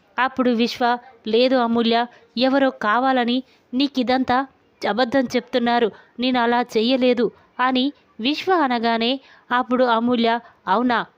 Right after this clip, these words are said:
అయితే ఈ వీడియో చూడ్రా" అని చెప్పి వెంటనే అమూల్య, భద్రావతి, విశ్వ మాట్లాడుకున్న మాటలన్నీ ఆ వీడియోని విశ్వకి చూపిస్తుంది. ఇక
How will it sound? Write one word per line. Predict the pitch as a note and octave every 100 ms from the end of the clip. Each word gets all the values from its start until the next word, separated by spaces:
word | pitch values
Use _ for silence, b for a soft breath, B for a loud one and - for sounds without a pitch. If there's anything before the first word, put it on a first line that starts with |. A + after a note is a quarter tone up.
| _
అయితే | A#3+ C4+ D4
ఈ | C#4 B3
వీడియో | G3+ C4+ D4+
చూడ్రా" | C4+ C4 A3+ A3+ A#3 b b -
అని | C#4+ F#4+ F#4+
చెప్పి | C4+ C4+
వెంటనే | A#3+ A3 A3+ B3 A#3+ B3 b b -
అమూల్య, | A3 C4+ B3+ A#3+ A3+ - _ -
భద్రావతి, | G#3 A3+ C4+ C4 B3 B3 B3 B3+ _
విశ్వ | G#3 A#3 - C4+ A#3 B B -
మాట్లాడుకున్న | A#3+ D4+ E4+ E4 D#4 C4+ B3
మాటలన్నీ | A3+ G3+ A3+ C4 B3 A#3 A#3 B3+ b b A3+
ఆ | B3+
వీడియోని | A3 A3 B3+ C4 A#3+ A#3+ C4 _ _
విశ్వకి | G3+ A3+ C4+ C4 B3 B3+
చూపిస్తుంది. | A#3 B3+ A3 C4 A#3 G#3 B B -
ఇక | C4 B3+ B3